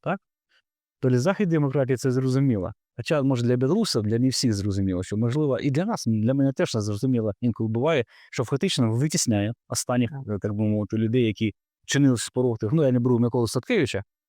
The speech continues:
Speaker 1: який, ви знаєте,
Speaker 2: Так.
Speaker 1: раніше, е, який просто повернувся. І та ж сама Марія Колєснікова, яка порвала паспорт, вона заходила, це інші, е, категорії людей.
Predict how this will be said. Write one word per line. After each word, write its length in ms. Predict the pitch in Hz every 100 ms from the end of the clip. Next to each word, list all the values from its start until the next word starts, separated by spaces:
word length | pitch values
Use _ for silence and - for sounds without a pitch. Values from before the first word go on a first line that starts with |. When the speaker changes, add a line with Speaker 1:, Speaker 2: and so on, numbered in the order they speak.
| _ -
Speaker 1:
який, 440 | 113 113 95 90
ви 140 | 92
знаєте, 260 | 104 113 143
Speaker 2:
Так. 60 | 127
Speaker 1:
раніше, 280 | 107 95
е, 340 | 113 107 110 120
який 260 | 135 -
просто 300 | 113 110 -
повернувся. 440 | 101 120 117 101 110
І 40 |
та 160 | 104 117
ж 60 |
сама 200 | - 120
Марія 200 | 120 175
Колєснікова, 500 | 151 113 98 95 104
яка 180 | 104 104
порвала 320 | 98 107 107
паспорт, 240 | 107 110 -
вона 100 | 107
заходила, 380 | 101 98 101 98
це 120 | 131
інші, 300 | 113 101 -
е, 480 | 104 110 101 101 101
категорії 440 | 101 101 101 107 110
людей. 220 | 113 143